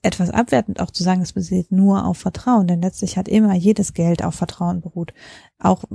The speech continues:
auch der Wert von Gold basiert am Ende nur darauf, dass wir Gold einen Wert beimessen. Und alles, dem Menschen jemals einen Wert beigemessen haben, dieser Wert kommt immer daher, dass andere Menschen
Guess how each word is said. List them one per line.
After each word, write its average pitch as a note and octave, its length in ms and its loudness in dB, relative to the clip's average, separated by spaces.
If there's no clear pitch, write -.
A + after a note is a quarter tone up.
auch F3+ 280 0
der F3+ 220 2
Wert F#3+ 160 2
von F#3 220 -2
Gold C4+ 340 2
basiert F3 280 0
am F3+ 120 -6
Ende F3+ 180 0
nur F#3 120 0
darauf, F#3 340 -2
dass - 220 -2
wir G3 80 -2
Gold G3 440 -2
einen F3+ 240 0
Wert F3+ 240 -2
beimessen. F3+ 580 0
Und F#3+ 380 0
alles, B3 440 2
dem F#3+ 760 0
Menschen F#3+ 400 2
jemals G3+ 400 2
einen F3 200 -4
Wert F3+ 220 -4
beigemessen F3+ 580 -2
haben, F#3 300 0
dieser F3+ 320 0
Wert F#3 220 0
kommt F3+ 240 -6
immer G3+ 220 2
daher, G3+ 380 0
dass - 220 -6
andere G3+ 360 4
Menschen F3+ 560 -2